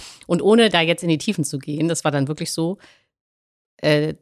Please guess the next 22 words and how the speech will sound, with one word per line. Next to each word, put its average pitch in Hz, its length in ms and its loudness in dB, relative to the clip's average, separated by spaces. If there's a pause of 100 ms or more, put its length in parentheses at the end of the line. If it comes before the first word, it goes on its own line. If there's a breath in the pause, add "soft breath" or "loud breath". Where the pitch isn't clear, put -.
(340)
dass 143 220 -2
ich 160 140 -6
bei 160 80 2
dieser 151 220 0
Kontroverse 160 760 0
zwischen 147 580 -2
John 180 460 0
Kenneth 165 420 0
Galbraith 160 720 4
und, 143 420 0 (180)
äh, 143 240 -2
Milton 165 360 2
Friedman, 143 420 0
die 143 140 -2
wir 147 80 -2
da 139 400 -2
in - 240 -2
der 147 100 0
dreizehnten 160 440 -2
Klasse 180 260 -4
gemacht 120 360 -10
haben, 143 240 -10